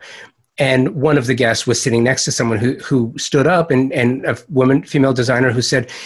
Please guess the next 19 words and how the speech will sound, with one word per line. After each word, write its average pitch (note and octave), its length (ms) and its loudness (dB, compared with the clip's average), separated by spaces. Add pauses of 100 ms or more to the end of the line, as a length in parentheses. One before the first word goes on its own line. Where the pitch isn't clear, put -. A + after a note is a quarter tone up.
(120)
"You D3+ 80 2
know, D3 180 2 (720)
I D3+ 120 0
think E3 180 0
it's E3+ 140 0
an D3+ 60 4
important C3 380 0
issue, B2 400 0 (420)
but D3 300 -4 (720)
this F#3+ 280 0
really E3 280 4
isn't C3 300 0
the, A#2 220 0 (200)
the A#2 120 -2
time A#2 300 0
or G#2+ 60 0
place G#2+ 280 -2
for - 160 -12
it." - 100 -18